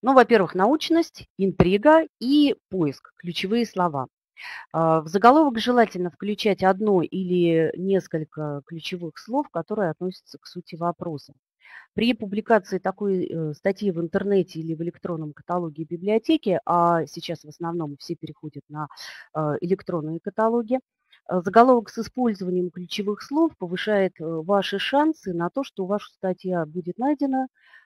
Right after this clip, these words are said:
а, и найдена интересующимися данной проблемой, а, интерес-, э, вашей целевой аудиторией, значит, больше шансов, что она будет процитирована, а это повлияет на ваш индекс цитируемости.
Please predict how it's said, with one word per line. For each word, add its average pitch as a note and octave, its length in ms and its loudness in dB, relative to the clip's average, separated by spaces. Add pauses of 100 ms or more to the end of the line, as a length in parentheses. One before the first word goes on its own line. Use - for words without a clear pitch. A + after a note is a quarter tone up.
(100)
а, D#3+ 220 -4 (100)
и G3+ 300 2
найдена G3+ 600 -2
интересующимися F#3 1120 -6
данной E3 340 -4
проблемой, D#3 640 -8 (480)
а, D3+ 420 -6 (180)
интерес-, F#3 520 -2
э, D#3+ 120 -4 (120)
вашей F#3+ 360 2
целевой G#3 480 2
аудиторией, A3 600 0
значит, G#3+ 320 -2
больше G#3 280 -4
шансов, F3 380 -4
что F3 180 -4
она F3+ 180 0
будет D3 320 -10
процитирована, A#3 760 -2
а A3+ 60 0
это C4 140 -8
повлияет F3+ 480 -4
на D#3 100 -4
ваш F#3+ 240 -4
индекс D#3+ 340 -8
цитируемости. - 440 -20